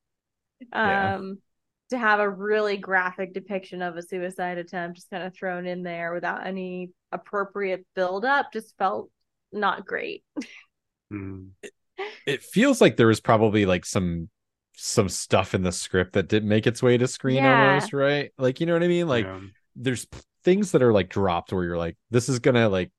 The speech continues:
Speaker 1: kinda develop throughout the," and then it just kinda doesn't, and that thread
Speaker 3: Mm.
Speaker 1: picks back up, you know? Like,
Speaker 3: Mm.
Speaker 1: so I agree with you. That's a, that's a great point.
Speaker 3: So what you're saying
Speaker 2: Yeah.
Speaker 3: is we need, like, the director's, like,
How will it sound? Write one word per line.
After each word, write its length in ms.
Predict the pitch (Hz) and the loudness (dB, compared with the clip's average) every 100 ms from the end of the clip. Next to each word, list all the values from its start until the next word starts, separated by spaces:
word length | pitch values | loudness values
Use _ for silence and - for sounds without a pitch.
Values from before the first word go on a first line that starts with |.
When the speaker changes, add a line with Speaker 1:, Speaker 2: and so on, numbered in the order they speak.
| - | -8
Speaker 1:
kinda 220 | 104 92 | -4 -4
develop 460 | 90 85 87 87 | -2 0 0 0
throughout 240 | - 87 87 | -2 -2 -4
the," 100 | - | -6
and 120 | 92 | -4
then 80 | 92 | -4
it 40 | 90 | -6
just 220 | 90 - _ _ - | -10 -14 _ _ -10
kinda 180 | 98 85 | -8 -6
doesn't, 360 | 80 85 107 101 | -4 -2 -2 -4
and 120 | 90 | -6
that 120 | 85 | -4
thread 200 | - 85 | 0 0
Speaker 3:
Mm. 40 | 85 | 0
Speaker 1:
picks 220 | 87 - | -6 -4
back 280 | 80 76 80 | -4 -4 -6
up, 260 | - - - | -8 -12 -18
you 140 | - 82 | -12 -10
know? 220 | 95 95 - | -8 -10 -10
Like, 140 | 110 | -10
Speaker 3:
Mm. 500 | 104 101 95 95 95 101 - - - _ _ _ _ | -8 -8 -8 -10 -14 -20 -20 -20 -20 _ _ _ _
Speaker 1:
so 80 | 90 | 0
I 140 | 87 | 2
agree 240 | 101 95 87 | 2 0 -2
with 100 | 78 | -4
you. 100 | 90 | -6
That's 160 | 92 | -4
a, 80 | 104 | -4
that's 220 | 92 95 | -6 -4
a 40 | - | -4
great 200 | 85 - | -6 -6
point. 280 | 80 78 - - - _ _ _ _ _ _ | -8 -10 -12 -20 -20 _ _ _ _ _ _
Speaker 3:
So 120 | - | 0
what 100 | 131 | 0
you're 100 | 113 | 0
saying 200 | 107 139 | 2 2
Speaker 2:
Yeah. 80 | 123 | 2
Speaker 3:
is 100 | 104 | 0
we 120 | 104 | -4
need, 180 | 107 110 | -4 -4
like, 240 | 107 98 | -2 -4
the 180 | - 95 | -4 -8
director's, 720 | 87 98 101 101 101 92 87 | -4 -4 -4 -4 -4 -6 -6
like, 360 | 90 90 90 85 | -8 -8 -8 -10